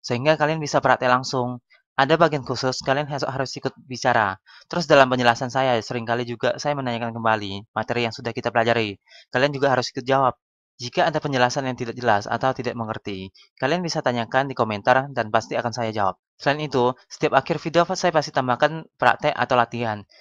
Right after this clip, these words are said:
Kalian harus jawab dan tuliskan jawaban kalian di komentar.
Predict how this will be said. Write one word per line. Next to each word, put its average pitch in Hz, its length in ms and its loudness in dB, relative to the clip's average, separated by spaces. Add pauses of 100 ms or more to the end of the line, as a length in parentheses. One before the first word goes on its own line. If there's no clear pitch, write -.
(160)
Kalian 165 240 2
harus 165 240 2
jawab 113 320 4
dan 123 160 -2
tuliskan 117 480 -2
jawaban 107 320 4
kalian 107 320 -2
di 104 80 -8
komentar. 104 480 0